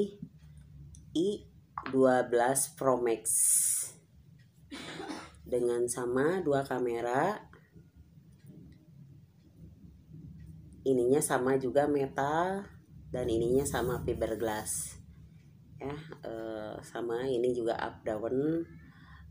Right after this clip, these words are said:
eh, buat sim card dan bisa juga, eh,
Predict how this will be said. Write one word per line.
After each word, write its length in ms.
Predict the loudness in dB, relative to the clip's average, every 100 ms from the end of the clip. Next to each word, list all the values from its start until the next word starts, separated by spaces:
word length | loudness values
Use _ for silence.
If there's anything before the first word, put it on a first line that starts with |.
| -10
eh, 260 | -4 -2 -2
buat 320 | -2 -2 -4 -6 -20 -20 -12
sim 320 | -6 -2 -2 -4
card 400 | -4 -2 -2 -6 -14 -20 -20 -20 -20 -10
dan 480 | -6 -4 -2 -2 -4
bisa 480 | -6 -4 -4 -4 -10 -8
juga, 400 | -4 0 2 0
eh, 640 | 0 0 0 -2 -2 -4